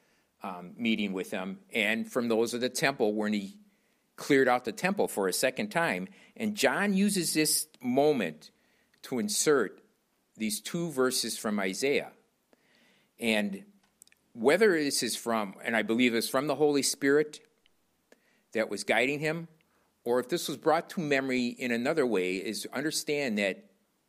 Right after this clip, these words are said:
in the time that John wrote this gospel, all the other gospels had been written, all the epistles had been written that Paul wrote, and the book of Acts was written. And so John would have had access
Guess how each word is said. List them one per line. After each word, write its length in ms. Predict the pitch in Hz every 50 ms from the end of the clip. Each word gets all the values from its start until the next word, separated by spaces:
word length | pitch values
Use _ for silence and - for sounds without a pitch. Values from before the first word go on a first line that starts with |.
| _ _ _
in 260 | 127 123 120 107 104 _ _ _ _ _ _ _ _ _ _ _ _ _ _ _ _ -
the 80 | 113
time 320 | - - - 143 151 180 180
that 140 | 170 131 -
John 400 | - 139 120 120 123 123 120 110
wrote 320 | 113 117 120 113 113 -
this 240 | - 120 117 117 -
gospel, 640 | - 104 95 90 - - - - 82 80 78 76 - _ _ _ _ _ _ _ _ _ _ _
all 380 | - 101 107 113 120 131 135 139
the 140 | 143 143 139
other 140 | 131 131 123
gospels 580 | 113 117 104 104 101 - - - 98 95 -
had 200 | - 98 95 98
been 140 | 107 113 110
written, 420 | 98 82 76 - 85 82 80 87 - _ _ _ _ _ _ _ _ _ _ _ _ _ _
all 240 | 104 101 101 110 131
the 140 | 147 151 156
epistles 680 | 151 156 - - 240 254 - - - 127 107 85 - -
had 320 | - - 104 95 92 90
been 140 | 87 85 82
written 320 | 82 85 87 - 110 120
that 180 | 131 110 - -
Paul 520 | - 98 87 87 85 87 92 98 98 - _ _ _ _
wrote, 440 | - 90 87 85 92 107 - - - _ _ _ _ _ _ _ -
and 140 | - 113 110
the 40 |
book 200 | 113 156 165 165
of 80 | - -
Acts 320 | 170 170 190 190 - -
was 220 | - 104 90 - 87
written. 360 | 90 87 - - 73 - - _ _ _ _ _ _ _ _ _ _ _ _ _ _ _ _ _ _ _ _
And 220 | - 123 113 110 107
so 180 | - 151 127
John 440 | 120 - - 165 151 170 170 165 160
would 120 | 165 175 175
have 80 | 156
had 220 | 143 143 123 113 107
access 720 | - 127 117 110 110 - - - 107 104 104 - -